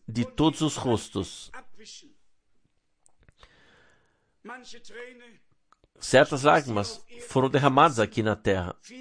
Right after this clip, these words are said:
Muito sofrimento, muita dor no coração, muita aflição houve aqui. Talvez também lágrimas que foram derramadas diante do Senhor, lágrimas de arrependimento,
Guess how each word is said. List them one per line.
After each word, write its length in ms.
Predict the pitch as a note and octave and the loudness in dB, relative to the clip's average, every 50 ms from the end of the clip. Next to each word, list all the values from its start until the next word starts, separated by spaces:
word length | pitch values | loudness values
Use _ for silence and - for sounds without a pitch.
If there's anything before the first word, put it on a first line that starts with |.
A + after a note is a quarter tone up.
| C4 B3 B3 B3 B3 C4 C4 C4 - | -18 -16 -16 -16 -16 -16 -18 -14 -10
Muito 300 | - G#2+ A2+ A#2+ A#2+ - | -4 -2 0 0 0 0
sofrimento, 720 | C#3+ B2 - - C3 A#2+ A#2+ C3+ D3 D3 D3 - G#2 F#2+ E2+ - - - - - - | -2 -2 -2 -4 -2 0 2 2 2 0 -2 -6 -8 -8 -10 -14 -18 -18 -16 -10 -4
muita 360 | G#2 A2+ B2+ B2 - B2 A2+ | -2 -2 0 4 4 4 4
dor 340 | G#2+ G#2+ C3+ C3 D3 C#3+ B2+ | 4 2 2 4 6 6 4
no 120 | A#2 G#2+ | 2 -2
coração, 840 | - - A#2+ A#2 A2+ G#2 - - C#3+ C#3 C#3 - - - - - - - | 0 2 4 4 4 2 2 2 2 2 2 0 -4 -10 -14 -18 -12 -8
muita 500 | - A2 B2 C3+ B2 - B2 G#2+ - - - - - - _ - - - - | -4 -2 -2 -2 0 0 0 0 0 -4 -10 -20 -20 -20 _ -20 -20 -6 -4
aflição 600 | A#2 A#2 - C#3 C3 - - - E3 F#3 F3+ C3 | -4 -4 -2 -2 -4 -2 4 4 6 6 6 4
houve 320 | G#2 G2 G2 F#2 F#2 G2 | 2 2 0 0 -2 -4
aqui. 320 | F2+ - - - F2+ D#2+ F2 - A3 A3+ - - - - - - - - - - - | -6 -6 -8 -10 -12 -12 -12 -16 -18 -16 -16 -16 -16 -18 -20 -20 -20 -20 -20 0 4
Talvez 340 | A#2+ A#2+ A2 B2 C3+ B2 | 4 6 6 4 2 4
também 340 | - C#3 C3 B2 B2+ C3 B2+ | 2 2 2 4 2 2 4
lágrimas 720 | A#2+ A#2+ B2 C3 C#3 B2 B2 A#2 A2+ G#2+ F#2+ F#2 - - - - - - - - - - - - - | 6 6 8 8 6 4 2 0 -2 -2 -4 -4 -8 -16 -20 -20 -20 -20 -18 -18 -18 -18 -20 -20 -10
que 120 | - A2+ | -8 -8
foram 220 | G#2+ - C#3 C3 B2+ | -2 0 0 2 4
derramadas 580 | C3 B2 A#2+ A#2+ B2 C3+ C#3+ D3 B2+ A2+ G2+ | 4 4 4 6 8 8 8 8 6 2 4
diante 320 | - B2 B2+ B2+ - - B2+ | 4 4 4 6 2 -2 -4
do 140 | A#2+ A#2+ G#2+ | -4 -4 -4
Senhor, 540 | - - B2+ A#2+ B2 C#3+ D3+ C3+ G2+ - - - - - - - - - - - - - - - - | 0 0 2 2 4 4 4 2 0 -2 -6 -16 -20 -20 -20 -16 -16 -16 -16 -18 -20 -20 -20 -8 6
lágrimas 420 | A2 A#2+ B2+ C3+ B2 B2+ C3+ B2+ A#2+ | 8 10 10 10 8 4 2 4 6
de 80 | C3+ | 6
arrependimento, 880 | C3 C3+ C3 - C#3+ C#3 B2+ C3+ C3+ B2+ C#3 D3+ F3+ F#3+ - - G#2+ G2+ | 6 6 6 4 4 2 4 2 4 6 6 6 6 4 0 -2 -4 -4